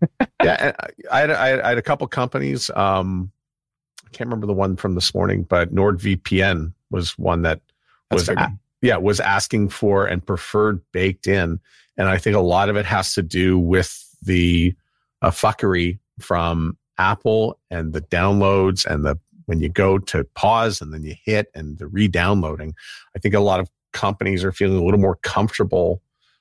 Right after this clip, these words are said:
Speaker 1: uh, with the integrated. Now, I had the discussion today with someone I wanted to push back and say, "I'll tell you what, I'll give it to you for a year.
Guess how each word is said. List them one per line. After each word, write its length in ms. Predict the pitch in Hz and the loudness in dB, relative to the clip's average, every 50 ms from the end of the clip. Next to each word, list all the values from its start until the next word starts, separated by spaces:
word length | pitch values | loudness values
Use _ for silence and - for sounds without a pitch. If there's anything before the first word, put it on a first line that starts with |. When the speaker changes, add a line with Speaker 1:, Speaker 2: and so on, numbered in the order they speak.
| _ _ | _ _
Speaker 1:
uh, 260 | - 85 82 80 80 - | -2 0 2 2 0 0
with 220 | - 104 98 90 - | 0 -2 -2 0 0
the 120 | 90 87 | 0 0
integrated. 640 | 92 90 - 98 92 - 85 78 73 78 80 90 - _ _ _ _ _ _ _ _ _ _ | 2 2 0 -2 0 2 2 2 2 2 0 0 -4 _ _ _ _ _ _ _ _ _ _
Now, 180 | - 104 92 - - - | 0 0 2 0 0 0
I 120 | 104 104 | 0 2
had 180 | 110 107 92 85 | 2 2 0 -2
the 80 | 90 | -4
discussion 520 | 80 80 85 - - 104 82 - - - - | -6 -6 -6 -2 -2 -2 -2 -2 -4 -6 -6
today 200 | - - - - | -4 -2 -2 -2
with 120 | 101 98 | 0 0
someone 240 | - 92 95 90 87 | 0 2 2 2 2
I 60 | 85 | 2
wanted 220 | 85 85 87 85 82 | 2 0 0 -2 -2
to 60 | 80 | -4
push 240 | - - 90 - - | -4 -4 -4 -2 -2
back 240 | - 95 95 98 - | -2 -2 -2 0 -2
and 100 | 90 90 | -2 -2
say, 320 | - - 90 85 85 87 - _ _ _ _ _ _ _ _ _ _ _ - | 0 2 2 2 2 0 -4 _ _ _ _ _ _ _ _ _ _ _ -6
"I'll 40 | 104 | -2
tell 140 | - 139 | 2 2
you 80 | 120 117 | 4 4
what, 120 | 110 104 | 4 2
I'll 80 | 90 90 | 0 0
give 160 | 82 - 98 | -2 -2 -4
it 80 | 92 85 | -2 -4
to 80 | - - - | -4 -6 -6
you 40 | 80 | -6
for 220 | - - 90 85 | -4 -2 0 0
a 60 | 80 | 0
year. 340 | 78 80 76 73 71 69 - | 0 0 0 0 0 -2 -4